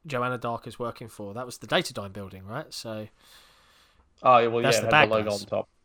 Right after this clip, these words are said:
Speaker 1: technically. But I, here's where I wonder, and, and for those that haven't played Perfect Dark, uh,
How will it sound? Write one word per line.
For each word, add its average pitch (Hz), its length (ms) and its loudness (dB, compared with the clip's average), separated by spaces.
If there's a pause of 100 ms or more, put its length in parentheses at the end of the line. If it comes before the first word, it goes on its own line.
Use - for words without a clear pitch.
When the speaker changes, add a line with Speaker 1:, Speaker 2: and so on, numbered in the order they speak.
(200)
Speaker 1:
technically. 104 460 -10 (300)
But 185 80 10
I, 185 140 6 (120)
here's 226 240 2
where 185 140 4
I 160 60 6
wonder, 135 440 -4 (200)
and, 156 120 -2
and 156 160 -4
for 180 100 -6
those 175 240 -2
that - 80 -8
haven't 131 240 -6
played 123 180 -8
Perfect 117 300 -12
Dark, 113 320 -8
uh, 110 260 -8